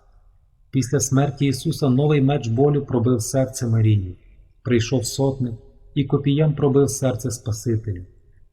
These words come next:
І так сильно пробив, що хрест захитався, а серце Ісуса розділилося на дві половинки, і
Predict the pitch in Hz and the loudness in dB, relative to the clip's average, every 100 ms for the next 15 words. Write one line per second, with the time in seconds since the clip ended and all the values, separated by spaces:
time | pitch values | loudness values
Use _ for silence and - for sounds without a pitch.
0 | - 117 160 160 - - 160 151 147 - | -4 -2 -2 -4 -4 0 2 2 0 0
1 | 135 131 160 - - 107 147 147 117 110 | 0 0 0 -2 -6 -6 -2 -2 -2 -6
2 | - - 113 107 - 101 - - _ - | -6 -4 -2 -2 -6 -14 -14 -20 _ -20
3 | - 120 - 147 139 - 135 110 151 - | -8 -6 -2 -2 -2 -2 -2 -2 -4 -2
4 | 139 127 113 139 151 147 - 139 131 123 | 0 0 2 2 2 2 0 0 0 0
5 | 156 156 147 139 147 143 - - 127 | -2 0 -2 0 0 -2 -4 -10 -8